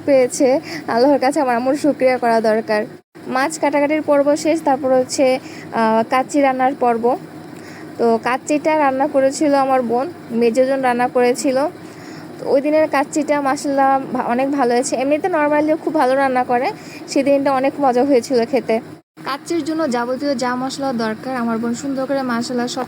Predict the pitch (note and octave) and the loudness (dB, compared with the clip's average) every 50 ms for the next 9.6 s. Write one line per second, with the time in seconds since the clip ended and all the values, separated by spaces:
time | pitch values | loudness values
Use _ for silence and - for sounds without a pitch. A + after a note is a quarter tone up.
0 | - - C4+ - C4+ C4+ A#3+ A#3 A#3 A3 A#3 - B3 B3 A#3+ A#3 A3 A3+ - C4 | -8 -10 -8 -6 -6 -6 -4 -4 -6 -6 -4 -4 -2 -2 0 0 -2 -2 -2 -2
1 | A#3+ A#3 A3+ A3+ A3+ A#3 - C#4+ D4+ D#4+ - - - - - - - - - - | 0 0 0 0 -2 -4 -8 -10 -12 -12 -14 -16 -18 -16 -16 -16 -16 -12 -6 -2
2 | A3+ A3+ A#3 - - D4+ D4+ D4+ D4+ D#4 D4+ B3+ A3+ B3+ B3+ C4+ C4 D4 C#4+ C#4 | -2 -2 -2 -2 -2 -2 -2 0 0 0 0 0 -2 -2 -4 -2 -2 -2 -2 -2
3 | - C#4+ C4 - - - - - D4+ C#4+ D4 C4+ A#3 G#3+ G#3 G3+ G3+ G#3 G3+ A3 | -2 -4 -6 -6 -8 -12 -8 -6 -4 0 0 0 0 -2 -4 -6 -6 -8 -8 -10
4 | - - - - - - - - A3+ A3+ - B3 A#3+ B3+ B3+ B3+ C4 B3 A#3 A#3+ | -10 -12 -16 -18 -18 -12 -6 -6 -6 -4 -4 -4 -4 -4 -4 -4 -4 -4 -2 0
5 | A#3+ B3 A#3 A#3+ A3+ A3 A#3 C#4 E4 - - - - - - - C4+ C4 C4+ D4+ | 0 0 0 0 -2 -2 -2 -4 -6 -8 -12 -16 -16 -12 -6 -4 -4 -2 0 0
6 | D4 D4 C#4+ C4 D4 D4 D4 - D#4 C#4+ C#4 C#4 C#4+ C#4 A#3 B3 A3+ - B3 B3 | 2 2 0 2 0 0 0 0 -2 -2 0 0 0 0 0 -2 -4 -2 -2 -2
7 | C4 B3+ B3 A#3+ A#3+ A#3+ - - B3+ C#4+ F4+ F4 - - - - - - - - | -2 -2 -2 -2 -4 -4 -4 -6 -6 -6 -6 -10 -12 -16 -16 -18 -18 -20 -10 -6
8 | A#3+ C4 B3+ - B3 C4+ C4 B3+ C4 - - D4 C4 B3 C4+ C4 C4 B3+ B3+ - | -6 -4 -2 0 0 0 0 -2 -4 -2 -2 -2 -2 0 0 -2 -2 -4 -4 -4
9 | - C#4 C4 - - - C4+ A#3+ A3+ A#3 A3+ A3+ | -4 -4 -4 -2 -4 -4 -4 -2 -2 0 0 -2